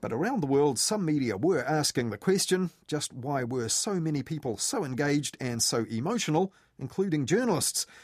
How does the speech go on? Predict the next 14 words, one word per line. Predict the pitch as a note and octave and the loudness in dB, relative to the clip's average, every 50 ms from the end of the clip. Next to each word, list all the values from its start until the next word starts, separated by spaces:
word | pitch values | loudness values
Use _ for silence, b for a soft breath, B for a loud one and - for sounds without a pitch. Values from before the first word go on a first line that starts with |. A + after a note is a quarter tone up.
| B B B | B B B
about | - C#3 D3 C3+ - | -4 -4 -2 -2 0
what | D3+ D#3+ - | -2 -2 0
was | C#3+ D3 C3+ A2+ | 0 0 0 0
in | B2 A2 | 0 0
the | A2 B2+ D3 G3+ | -2 -2 0 0
end | F#3 D#3+ F#3 F#3+ | 2 2 2 2
a | D3 A2 F#2+ F2 - | 0 0 -2 -6 -6
lengthy | G2+ A#2+ D#3 F3 - - - B2+ A#2 - | -2 -2 -2 -2 -2 -2 -4 -4 -2 -2
Anglican | C#3 C#3+ C3+ A2+ A2+ - - G2+ F#2 | -2 -2 -2 -2 -4 -4 -4 -8 -8
church | - - B3 A3+ G3 - | -6 -4 -2 -2 0 0
service | - - D3+ C#3+ C3+ C#3 - - b b b b b | 0 0 2 2 2 2 0 -2 b b b b b
bookended | E3+ - - D3+ C#3 C#3 C#3 B2+ A2 | -4 -2 0 0 2 2 0 0 0
by | A#2+ B2 B2 A#2 A2+ | 0 0 0 0 0
slow-moving | - - - - D#3 D3 C3+ C3 C3+ C3+ A#2 C3+ B2+ A#2 | -2 -4 0 0 0 0 2 0 0 0 0 -2 -4 -4